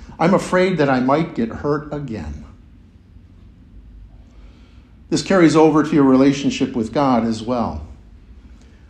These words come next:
How many times might I get hurt again when I fear God is not on my side?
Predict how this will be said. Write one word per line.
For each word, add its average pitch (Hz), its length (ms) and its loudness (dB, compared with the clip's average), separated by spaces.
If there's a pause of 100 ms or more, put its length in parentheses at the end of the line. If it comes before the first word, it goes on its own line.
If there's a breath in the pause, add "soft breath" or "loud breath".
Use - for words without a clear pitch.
(120)
How 127 180 -2
many 180 220 -2
times 117 840 -6
might 95 200 -10
I 120 200 -2
get 127 200 -6 (460)
hurt 135 320 -10 (260)
again 110 540 -12 (1300 soft breath)
when 120 160 -4
I 113 120 -2
fear 139 360 -2
God 120 340 -2
is 113 160 -8
not 113 260 -6
on 110 240 -6
my 127 240 -6
side? 73 520 -12